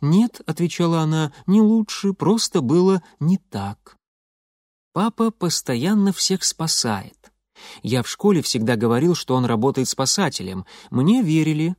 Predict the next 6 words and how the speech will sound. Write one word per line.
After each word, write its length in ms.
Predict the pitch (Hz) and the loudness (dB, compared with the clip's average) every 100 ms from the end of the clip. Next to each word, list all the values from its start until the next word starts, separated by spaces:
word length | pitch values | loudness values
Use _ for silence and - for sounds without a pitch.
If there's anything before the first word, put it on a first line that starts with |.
| - | -6
потому 280 | 123 127 131 | -2 -2 -2
что 180 | - | -2
я 280 | 117 110 165 | -2 0 2
не 160 | 190 190 | 2 2
врал. 480 | 131 107 98 98 _ _ _ _ _ | 0 -4 -6 -12 _ _ _ _ _
Однажды 720 | - 101 107 160 160 101 90 | -6 -2 0 0 -2 -4 -10